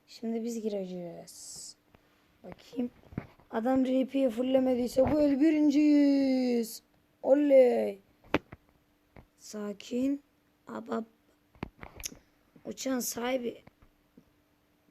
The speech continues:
Gel şuraya, gel, gel. Seni çatır çutur çutur çatır çıtır çutur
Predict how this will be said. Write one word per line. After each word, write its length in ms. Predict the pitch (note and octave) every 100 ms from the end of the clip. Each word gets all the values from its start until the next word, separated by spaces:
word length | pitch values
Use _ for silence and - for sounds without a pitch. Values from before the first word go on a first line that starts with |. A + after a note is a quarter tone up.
| _
Gel 180 | C#4 C#4+
şuraya, 320 | C4 B3 A#3
gel, 240 | G#3 A#3+ A#3
gel. 300 | A3+ A#3 F#3 _ _ - _ _ _ _ - - - -
Seni 300 | C#4 B3 A3+
çatır 440 | B3 A#3+ - A3
çutur 400 | - A#3 A3+ A3+ A3+
çutur 440 | - A3+ A#3 A3+
çatır 420 | - A3+ - A3+
çıtır 420 | - - - A#3
çutur 320 | - - -